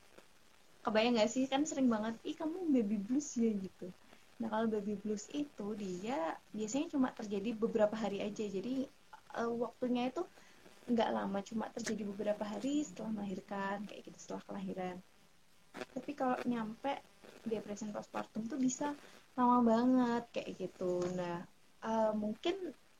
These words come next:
dari temen-temen atau saudara, mungkin ada yang pernah ngalamin, misalkan kayak,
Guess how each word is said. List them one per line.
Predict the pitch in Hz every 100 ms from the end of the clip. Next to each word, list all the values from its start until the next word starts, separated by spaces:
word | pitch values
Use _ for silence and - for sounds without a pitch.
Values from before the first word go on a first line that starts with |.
| - - - -
dari | 220 226 226
temen-temen | 233 226 226 302 320 269 262
atau | 233 - 214 220 220 220
saudara, | - 220 208 269 311 285 269
mungkin | 247 254 294
ada | 247 226 214
yang | 214 - - - -
pernah | - 226 226 226 -
ngalamin, | 240 220 208 220 214 208
misalkan | 208 208 247
kayak, | 233 226